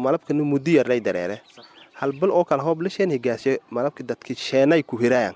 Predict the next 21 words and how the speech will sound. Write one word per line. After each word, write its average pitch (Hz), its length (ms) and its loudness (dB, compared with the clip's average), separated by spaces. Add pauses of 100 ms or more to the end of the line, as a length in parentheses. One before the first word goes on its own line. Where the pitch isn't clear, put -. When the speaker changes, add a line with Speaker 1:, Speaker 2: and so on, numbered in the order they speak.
Speaker 2:
Ah. 110 220 -20 (260)
Speaker 1:
Ko 139 120 -8
ku 196 180 0
malabkii 180 400 0
walba 180 260 4
la-, 143 300 2
ay 196 100 6
malab 185 260 2
haayeen 131 360 4
nagadaas 113 380 2
manaha. 92 380 -4
Speaker 2:
Markaas 123 300 -14
marka 113 220 -20
lacag 110 200 -20
leh. - 260 -20
Speaker 1:
Haa, 113 400 0
markaas 139 480 -6
keedsadaan, 208 640 2
Speaker 2:
Sax. - 300 -16
Speaker 1:
miira 156 320 2
dhakadaana 170 520 0